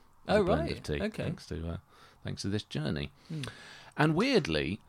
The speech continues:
Speaker 1: America kind of gets tea before England.
Speaker 2: Ho-, hold on.
Speaker 1: Because the Dutch at this point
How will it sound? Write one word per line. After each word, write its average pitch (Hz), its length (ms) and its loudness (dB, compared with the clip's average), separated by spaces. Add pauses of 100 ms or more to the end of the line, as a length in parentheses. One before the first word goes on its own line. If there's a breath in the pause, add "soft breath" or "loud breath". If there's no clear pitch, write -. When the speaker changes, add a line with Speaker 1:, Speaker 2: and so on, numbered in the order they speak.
(280)
Speaker 1:
America 143 800 8 (500)
kind 139 380 4
of 110 100 2
gets - 260 2
tea 113 300 0
before 110 640 2 (200)
England. 62 560 0
Speaker 2:
Ho-, - 180 0 (800)
hold 156 380 4
on. - 260 -6 (480 loud breath)
Speaker 1:
Because 120 300 0
the 95 100 -2
Dutch 113 500 6
at 98 120 0
this 92 180 0
point 76 500 -6